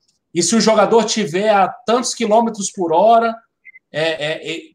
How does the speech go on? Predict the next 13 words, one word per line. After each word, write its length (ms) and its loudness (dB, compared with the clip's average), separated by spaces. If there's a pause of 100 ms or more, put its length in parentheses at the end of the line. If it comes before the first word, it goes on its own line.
(160)
nesse 460 -2
frame 560 -2
ele 180 0
não 140 2
consegue 360 0
detectar. 560 -4 (280)
Já 220 -2
tem 220 -6
um 100 -2
estudo 380 -6
assim 360 -6
na 120 -6
Inglaterra. 640 -6